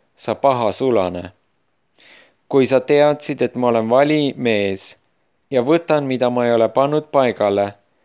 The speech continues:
ja lõikan, mida ma ei ole külvanud, miks sa siis ei andnud mu raha panka? Küll ma tulles oleksin selle tagasi nõudnud kasudega.' Ja ta ütles juures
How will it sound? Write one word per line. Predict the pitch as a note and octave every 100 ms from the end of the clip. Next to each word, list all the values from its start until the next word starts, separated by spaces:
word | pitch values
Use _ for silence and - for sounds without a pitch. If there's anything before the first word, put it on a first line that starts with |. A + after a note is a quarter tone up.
| _ _ _
ja | A#2+
lõikan, | A#2+ D3 D3+ - A#2+ G#2+
mida | A#2 A#2
ma | A2+ A#2
ei |
ole | A#2 A#2
külvanud, | - D#3 C3 G#2 F#2+ F#2+ - - _ _ _ _ _ _ _ _ _ -
miks | D#3 -
sa | - E3
siis | D#3+ D#3 D#3
ei | D3
andnud | D3 D#3+ C3 A#2+
mu | B2+ C#3
raha | D3 C3+ C#3
panka? | D3 D3 A#2 _ G3+ F#3+ - _ _ _ _ _ _ _ _ _ _ _ _ - - _ _
Küll | D3 D3
ma | D3 C3+
tulles | D3+ D#3+ D#3+ D3
oleksin | C#3+ B2+ B2+ - C#3+
selle | D3+ D3+
tagasi | D#3 D3+ C3 A2 A#2+
nõudnud | A2+ A2+ A2+ B2
kasudega.' | - C3 A2 F#2+ G2+ F#2+ F#2 F2+ _ _ _ _ _ _ _ _ _ _ _ _ _ _ _ _ _ _ _ - - _ -
Ja | B2+
ta | C3 C3+
ütles | - C3+ -
juures | C#3 C3+ A2+